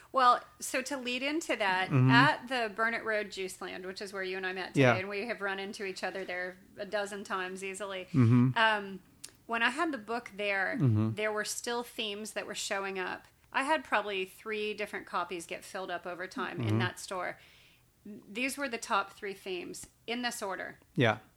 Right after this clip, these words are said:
Speaker 1: Marijuana, pizza, juice.
Speaker 2: And this was at the one here near me.
Speaker 1: Right here on Burnet Road.
Speaker 2: Yeah.
Speaker 1: Consistently, the
Speaker 2: Mm-hmm.
Speaker 1: most doodled about
Speaker 2: Pizza,
Speaker 1: topics.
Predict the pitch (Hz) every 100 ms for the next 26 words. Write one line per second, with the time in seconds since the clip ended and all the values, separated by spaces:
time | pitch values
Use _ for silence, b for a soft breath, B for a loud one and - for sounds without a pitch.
0 | - 208 202 226 233 214 214 226 _ _
1 | _ _ _ _ _ _ - - 208 -
2 | 233 214 196 - _ _ _ _ _ 185
3 | 185 - - - - - b b b -
4 | 147 160 139 - 147 143 139 143 135 151
5 | 131 131 127 123 113 226 233 247 247 226
6 | 220 214 208 117 - - b b - 247
7 | - - 269 262 - - 220 190 185 -
8 | - 117 220 214 214 233 240 - 226 220
9 | 214 214 185 170 208 180 180 - -